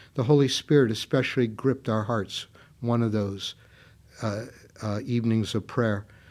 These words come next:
for extended intercession for one of our nephews.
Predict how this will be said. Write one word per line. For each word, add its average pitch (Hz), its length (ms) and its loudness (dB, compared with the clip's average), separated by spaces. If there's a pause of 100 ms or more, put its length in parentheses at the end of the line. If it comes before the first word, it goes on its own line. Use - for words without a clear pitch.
(500)
for 131 160 0
extended 127 640 2 (220)
intercession 127 640 0
for 110 160 -4
one 107 220 2
of 104 80 0
our 107 100 2
nephews. 104 640 -4